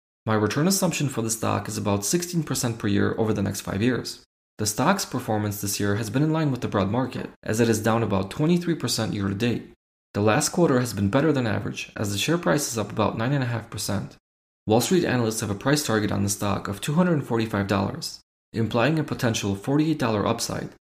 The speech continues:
compared to its current price of about a hundred ninety-seven dollars. In fifth place, we have Lam Research with a one point eight four percent dividend yield.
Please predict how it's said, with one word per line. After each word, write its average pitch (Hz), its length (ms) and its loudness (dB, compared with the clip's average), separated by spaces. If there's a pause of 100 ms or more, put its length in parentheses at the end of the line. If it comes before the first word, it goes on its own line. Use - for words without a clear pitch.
(140)
compared 170 380 0
to 139 80 0
its 123 120 -2
current 117 320 0
price 107 260 -2
of 101 60 -4
about 98 280 0
a 107 60 -4
hundred 117 240 0
ninety-seven 98 500 0
dollars. - 460 -6 (460)
In 113 180 0
fifth 175 260 0
place, 175 260 0
we 120 100 0
have 104 160 2
Lam 110 220 2
Research 101 460 -4
with 107 120 -4
a 104 60 2
one 139 180 2
point 160 200 2
eight 139 100 0
four 123 140 -2
percent 104 400 -2
dividend 98 320 -4
yield. 110 320 -4